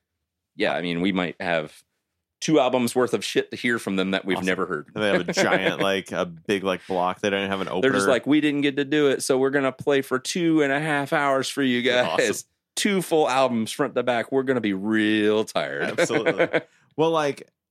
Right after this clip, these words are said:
Speaker 2: with the concert, and I think we've talked about this idea
Speaker 1: Yeah.
Speaker 2: before, but I'm, I'm gonna, I wanna start writing a, a Comic-Con album. Like, I want to, like, write, like, comic book centric songs.
Speaker 1: I think me and you have talked about it before. I don't remember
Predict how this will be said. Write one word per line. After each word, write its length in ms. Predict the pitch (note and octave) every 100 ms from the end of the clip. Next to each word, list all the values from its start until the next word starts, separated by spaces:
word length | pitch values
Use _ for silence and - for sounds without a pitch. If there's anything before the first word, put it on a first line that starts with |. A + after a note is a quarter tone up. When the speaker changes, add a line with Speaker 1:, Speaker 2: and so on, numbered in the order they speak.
| _
Speaker 2:
with 240 | C#3+ D#3+ -
the 80 | C3+
concert, 520 | - F#3 G3 - A#2
and 180 | G#2+ B2
I 60 | A#2+
think 180 | E3
we've 140 | C#3 A#2+
talked 200 | A#2+ A2
about 140 | G2+
this 180 | G2 -
idea 220 | G2+ G2+
Speaker 1:
Yeah. 120 | F2+
Speaker 2:
before, 260 | - D3 C#3+
but 140 | G#2
I'm, 300 | D2 G#2 G#2 -
I'm 180 | G#2+ G#2+
gonna, 480 | A#2 A2 G2+ F#2+ - _ _ _ _
I 120 | G#2
wanna 260 | A2+ B2 B2
start 260 | - A2 F2
writing 420 | G#2 F2+ G2 G2+
a, 300 | F2 G2 F#2+
a 100 | F#2
Comic-Con 720 | G#2 F3+ G3+ B2 - D#2+ D2 -
album. 400 | - E2 A1 E2
Like, 160 | F#2+ G2
I 40 |
want 440 | G2+ G#2 F#2+ F2 F#2
to, 120 | G#2
like, 160 | G2 F#2
write, 320 | F#2+ F#2+ F2
like, 200 | F#2+ F#2 _ _ _ -
comic 400 | C3 C3 B2 -
book 200 | A2 -
centric 480 | A#2+ G#2+ - G2
songs. 600 | - G#2+ F2 - F#2+ - _ _
Speaker 1:
I 60 | D3+
think 120 | -
me 180 | A2+ G#2
and 140 | F2
you 80 | G#2
have 100 | F2+
talked 240 | - C#2+ D2
about 140 | D#2
it 40 |
before. 240 | - - F2
I 60 |
don't 140 | A2 F2+
remember 460 | G2+ G2 F2+ E2